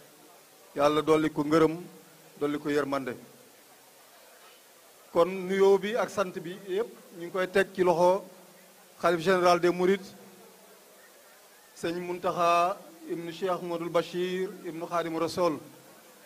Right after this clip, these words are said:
di ko tegit ci loxo Cheikh Mamor Mbacké ibnu Cheikh Mouhamadoul Mourtada, muy suñ jawriñ fii ci diaspora bi, mu jotal ko ci ñépp ñi fi teew,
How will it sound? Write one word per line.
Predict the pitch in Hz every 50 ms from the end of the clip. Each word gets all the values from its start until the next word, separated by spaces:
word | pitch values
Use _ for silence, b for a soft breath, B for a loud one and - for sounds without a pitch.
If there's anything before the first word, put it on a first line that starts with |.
| - - - - - - - - - - - -
di | 160 160
ko | 180 175
tegit | 175 190 185 175 185 180
ci | - 190
loxo | 180 180 165 165 180 180 180 180 185 202 - - - -
Cheikh | - - 190 175 160
Mamor | 170 175 170 170 170 165 165 165
Mbacké | 170 165 165 165 - 170 170 175
ibnu | 165 165 160
Cheikh | 160 175 175 170 156
Mouhamadoul | 165 175 170 165 165 170 170
Mourtada, | 170 165 - 180 165 160 160 160 165 165 160 - - - - - - - - - - - - - - - - - - - - -
muy | 151 165 180
suñ | 165 170 196 185 170
jawriñ | 147 180 175 175 175 175 165
fii | 143 - 202 214 214
ci | 208 220
diaspora | 175 190 180 - - 185 170 165 165 160
bi, | 156 160 202 - - - - - - - - - - - - - - - - - - _ - - - - - - - - - - - -
mu | 143 156 160 156
jotal | 175 185 180 185 180 170
ko | 180 180 175 180 196 - - - - - - - - - - - - - - - - - - - - - -
ci | - 175
ñépp | 156 170 214 226 226 220 208
ñi | 196 185
fi | - -
teew, | - 180 156 147 139